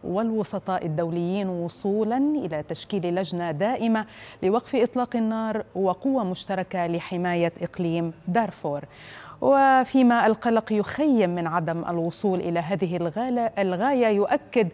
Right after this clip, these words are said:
زعماء الحركات بأن قواتهم ليست ميليشيات أو تجمع قبلي. أخيرًا، فإن التمويل المادي لإتمام هذه الترتيبات الم-، الأمنية ما زال يقف عائقًا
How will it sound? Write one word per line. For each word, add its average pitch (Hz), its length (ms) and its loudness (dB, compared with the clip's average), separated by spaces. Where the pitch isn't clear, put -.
زعماء 202 540 4
الحركات 220 560 -2
بأن 196 300 -2
قواتهم 214 680 -2
ليست 359 380 2
ميليشيات 240 540 2
أو 302 140 4
تجمع 170 680 -2
قبلي. 165 420 2
أخيرًا، 302 520 6
فإن 240 380 4
التمويل 233 520 4
المادي 214 540 4
لإتمام 208 440 2
هذه 196 460 2
الترتيبات 196 640 2
الم-، 190 280 0
الأمنية 214 680 4
ما 202 120 4
زال 196 220 4
يقف 190 460 0
عائقًا 185 760 0